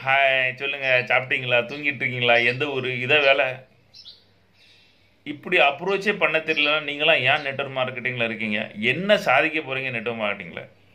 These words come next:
அடுத்தனோட பிரச்சனை என்ன, இவனை எப்படி approach பண்ணணும், என்ன பாயிண்ட சொல்லணும், இது கூட தெரியலன்னா என்னத்தை நீங்க சாதிக்க போறீங்க network மார்க்கெட்டிங்ல? ரொம்ப busy இருக்க ஆள்கிட்ட யாராவது பார்க்கணும்னா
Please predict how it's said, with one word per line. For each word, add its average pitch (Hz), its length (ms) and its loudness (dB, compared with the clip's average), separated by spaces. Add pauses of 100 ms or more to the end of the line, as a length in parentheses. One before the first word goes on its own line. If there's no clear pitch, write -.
(480)
அடுத்தனோட 143 540 0
பிரச்சனை 131 400 -4
என்ன, 120 300 -2
இவனை 123 280 -4
எப்படி 127 320 -2
approach 127 340 -2
பண்ணணும், 110 280 -4
என்ன 139 240 -2
பாயிண்ட 131 460 -2
சொல்லணும், 110 460 -4
இது 135 200 -8
கூட 175 160 -2
தெரியலன்னா 131 560 -2
என்னத்தை 160 380 -2
நீங்க 143 180 -6
சாதிக்க 127 460 -2
போறீங்க 110 140 -8
network 107 280 -8
மார்க்கெட்டிங்ல? 85 420 -14 (1600)
ரொம்ப 170 420 2
busy 156 380 0
இருக்க 139 260 0
ஆள்கிட்ட 131 300 -4
யாராவது 131 480 -2
பார்க்கணும்னா 131 420 -2